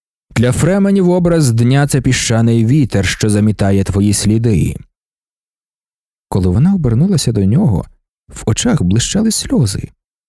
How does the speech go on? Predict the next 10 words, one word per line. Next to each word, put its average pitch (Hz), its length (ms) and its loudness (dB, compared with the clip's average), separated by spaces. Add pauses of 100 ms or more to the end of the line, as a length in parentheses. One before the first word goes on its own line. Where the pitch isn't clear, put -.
(240)
але 98 180 0
обличчя 101 480 -2
було 123 180 -2
спокійним. - 720 -2 (1000)
"Хто - 280 -2
живе 165 280 2
тут 147 160 -2 (140)
тепер?" — 156 500 0 (680)
спитала 87 460 -2
вона. 127 440 0